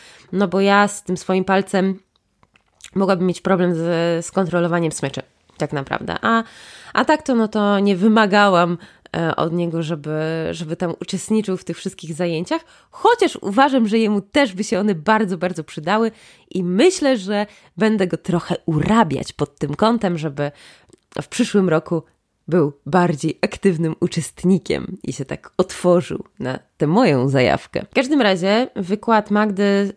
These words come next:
właśnie z tej motywacji, o tej motywacji, był szalenie inspirujący. I naprawdę uważam, że, e, Magda jest doskonałą osobą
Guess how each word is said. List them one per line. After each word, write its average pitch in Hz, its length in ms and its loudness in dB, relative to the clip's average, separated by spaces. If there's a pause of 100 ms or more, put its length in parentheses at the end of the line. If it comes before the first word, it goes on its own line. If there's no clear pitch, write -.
(100)
właśnie 175 520 -2
z - 320 -10 (220)
tej 190 140 2
motywacji, 180 640 0
o 180 80 0
tej 180 200 2
motywacji, 160 720 -4 (540)
był 202 220 2
szalenie 220 680 2
inspirujący. 165 1040 -4 (960)
I 185 520 -2
naprawdę 202 760 0
uważam, 202 640 0
że, 175 400 -4 (500)
e, 170 200 -2
Magda 185 360 0
jest 175 240 0
doskonałą 208 720 2
osobą 185 800 2